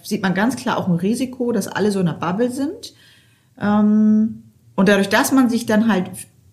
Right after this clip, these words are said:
auch nicht so oft sieht und nicht immer alle komplett regelmäßig im Büro sind, sondern dann auch nur punktuell. Also bei uns muss man wissen, wir haben einen festen Tag, wo alle kommen müssen und ansonsten verteilt sich das so ein bisschen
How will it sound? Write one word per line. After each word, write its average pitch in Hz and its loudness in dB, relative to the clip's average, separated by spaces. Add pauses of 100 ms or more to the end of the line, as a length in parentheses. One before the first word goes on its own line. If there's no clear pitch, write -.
auch - -2
nicht 202 0
so 180 -2
oft - -6
sieht 233 2
und 175 4
nicht 247 2
immer 185 -2
alle 190 0
komplett 180 -8
regelmäßig 202 0
im 156 -6
Büro 160 -4
sind, 190 -2
sondern 170 -4
dann 160 -6
auch 165 -4
nur 175 0
punktuell. 160 -2
Also 160 -2 (300)
bei - -6
uns 175 0
muss 185 0
man 175 2
wissen, 180 2
wir 156 0
haben 156 -4
einen 202 2
festen 185 -4
Tag, 190 -2
wo - -6
alle 240 0
kommen 220 0
müssen 208 -2
und 175 0
ansonsten 170 -2 (360)
verteilt 220 0
sich 240 -2
das 226 -4
so 214 -4
ein 196 0
bisschen 208 0